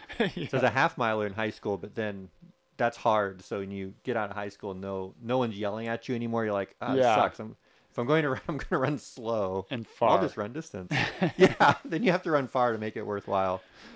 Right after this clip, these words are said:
Speaker 2: Um,
Speaker 1: And that's this episode.
Speaker 2: <laughs>
Speaker 1: It's a long, long, slow, uh,
Speaker 2: Yeah, this is
Speaker 1: <laughs>
Speaker 2: an
Speaker 1: run
Speaker 2: endurance,
Speaker 1: with
Speaker 2: an endurance, uh,
Speaker 1: someone shouting
Speaker 2: podcast.
Speaker 1: at you.
Speaker 2: Um,
Speaker 1: So,
Speaker 2: for sure.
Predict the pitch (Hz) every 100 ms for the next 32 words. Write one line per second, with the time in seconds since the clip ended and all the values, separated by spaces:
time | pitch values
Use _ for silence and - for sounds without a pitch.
0 | 185 - 120 117 104 101 101 135 131 143
1 | 214 - 156 170 - 143 - - - 107
2 | 95 92 127 110 120 117 285 127 113 120
3 | 127 131 139 139 139 135 127 - 339 -
4 | - 302 - 120 117 117 123 123 117 -
5 | - 120 117 117 113 113 - _ _ -
6 | - - 110 104 104 98 - - _ -
7 | - - - - 277 285 - 151 143 151
8 | 220 170 185 147 156 127 127 120 113 -
9 | - 127 120 117 113 107 107 117 98 117
10 | 113 101 104 104 92 95 92 - 92 92
11 | _ - - - - 135 120 110 98 104
12 | 101 107 104 147 143 - 120 107